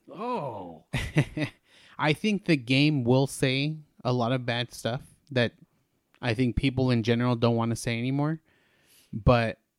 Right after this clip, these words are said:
Speaker 2: I s-, I
Speaker 1: Dude,
Speaker 2: s-,
Speaker 1: like, some of the racist, like, the Cuban accents, it's
Speaker 2: <laughs>
Speaker 1: so bad, dude. Or, like, the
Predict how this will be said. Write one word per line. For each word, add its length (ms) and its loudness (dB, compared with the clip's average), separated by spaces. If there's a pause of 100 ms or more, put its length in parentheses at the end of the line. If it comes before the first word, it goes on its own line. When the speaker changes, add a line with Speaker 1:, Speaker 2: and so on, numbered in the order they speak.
(1300)
Speaker 2:
I 120 -6
s-, 160 -6
I 40 8
Speaker 1:
Dude, 140 6
Speaker 2:
s-, 40 -2
Speaker 1:
like, 240 2
some 360 0
of 80 0
the 100 2
racist, 1000 -4
like, 440 -12 (360)
the 80 -6
Cuban 680 -2
accents, 840 -6 (360)
it's 560 2
Speaker 2:
<laughs> 20 -4
Speaker 1:
so 460 6
bad, 720 -2
dude. 480 -2
Or, 340 -2
like, 500 -6 (480)
the 100 -8